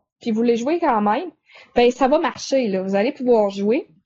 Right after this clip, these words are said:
Au pire ou des pires, allez sur Wikipédia, lire le résumé, là, c'est pas plus compliqué. Dans le fond, je vais vous, juste vous mettre dans l'univers de Sword Art Online, car c'est important pour que je puisse vous expliquer le jeu.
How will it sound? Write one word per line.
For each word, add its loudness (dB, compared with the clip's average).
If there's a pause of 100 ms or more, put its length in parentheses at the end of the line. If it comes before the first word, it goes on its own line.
(1300)
Au 4
pire 0
ou 0
des 2
pires, 0
allez 2
sur -2
Wikipédia, 0
lire 0
le 4
résumé, 0
là, 2
c'est -4
pas 0
plus -10
compliqué. -4 (1040)
Dans 0
le 2
fond, 0
je 2
vais 4
vous, 0
juste -2
vous -2
mettre 0
dans 2
l'univers 0
de -2
Sword 0
Art 0
Online, 0 (520)
car 2
c'est 0
important 0 (120)
pour 4
que -2
je -20
puisse -2
vous -4
expliquer -2
le -4
jeu. -10